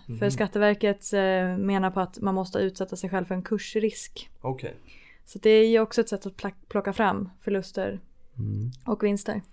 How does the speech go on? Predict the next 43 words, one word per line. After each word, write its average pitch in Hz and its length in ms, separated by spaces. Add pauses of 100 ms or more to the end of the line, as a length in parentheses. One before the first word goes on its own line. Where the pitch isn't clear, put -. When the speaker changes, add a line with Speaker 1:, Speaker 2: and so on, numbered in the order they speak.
Speaker 3:
Men 123 200
vad 170 260
måste 131 300
man 120 140
ha 110 240
för 110 200
relation 117 680
till 139 100
den 120 60
här 107 80
personen 107 360
så 107 80
att - 100
inte 107 460
Skatteverket 117 720
tror 104 260
att 98 180
jag, 117 420
nu 110 160
vill 113 240
inte 98 140
jag 92 60
säga 95 120
mitt 98 180
namn 113 180
så 101 80
de 101 100
vet 98 180
vem 101 120
jag 120 300
är. 160 1000
Speaker 1:
<laughs> - 40
Speaker 3:
Så 156 100
de 151 140
inte 147 180
tror 143 200
att 127 100
jag 151 200
lever 143 280
i 127 120
någon 135 240
form 127 400
av 117 120